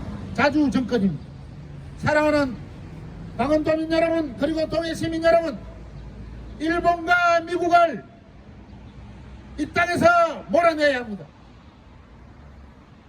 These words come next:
생선 한 마리 못 잡는 것이 문제가 아닙니다. 그들은 영원히 이 땅을 식민지화 시키려고 아직도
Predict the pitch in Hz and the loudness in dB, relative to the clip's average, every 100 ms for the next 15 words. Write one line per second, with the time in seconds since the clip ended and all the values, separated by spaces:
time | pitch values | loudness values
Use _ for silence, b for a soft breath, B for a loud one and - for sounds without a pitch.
0 | - - - - 320 302 330 330 339 339 | -20 -20 -14 -6 -4 -2 -2 0 2 2
1 | 349 339 339 339 349 349 330 339 339 349 | 2 0 0 -2 -2 -4 -4 -4 -4 -2
2 | 339 339 339 339 320 - - - - - | 2 2 2 -4 -6 -6 -10 -20 -20 -20
3 | - - - - - - - - - 302 | -20 -20 -20 -20 -20 -20 -20 -10 0 2
4 | 339 349 339 349 359 359 349 226 - - | 4 0 2 0 0 0 0 -2 -6 -20
5 | - - - - - - - 302 - 330 | -20 -20 -20 -20 -20 -20 -6 -6 -2 -2
6 | 320 320 240 151 - - - - - - | 0 0 -2 -6 -14 -20 -20 -20 -4 -4
7 | 339 339 320 311 277 - 277 277 262 269 | -2 -6 0 2 2 0 0 2 4 4
8 | 233 - - - - - 339 320 - | 2 -2 -12 -20 -4 2 2 0 2